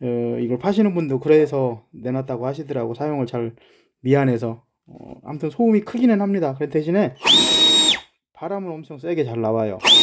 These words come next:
그래서 제가 세차를, 어, 하는데 이 물기 제거가 얼마나 잘 되는지,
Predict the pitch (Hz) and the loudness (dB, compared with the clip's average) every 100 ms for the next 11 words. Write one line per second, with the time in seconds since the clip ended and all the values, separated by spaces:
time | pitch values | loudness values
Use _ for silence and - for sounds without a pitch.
0 | - 131 - - - 123 135 160 _ _ | 6 4 2 -4 -18 -20 -18 -20 _ _
1 | _ _ _ 117 117 180 180 175 151 147 | _ _ _ -18 -8 -8 -4 0 2 2
2 | 135 131 135 120 _ 143 131 131 127 131 | 2 2 0 -4 _ -18 -16 -14 -12 -12
3 | 135 131 160 156 143 180 185 _ _ _ | -12 -8 -6 -4 -2 -2 -6 _ _ _
4 | _ _ 127 120 143 143 151 151 143 131 | _ _ -6 -4 -4 -4 -2 -2 -2 -2
5 | 135 131 120 120 127 123 117 117 117 123 | -2 0 0 -2 0 -2 -4 -6 -6 -4
6 | 127 127 110 107 107 | -2 -2 -2 -6 -8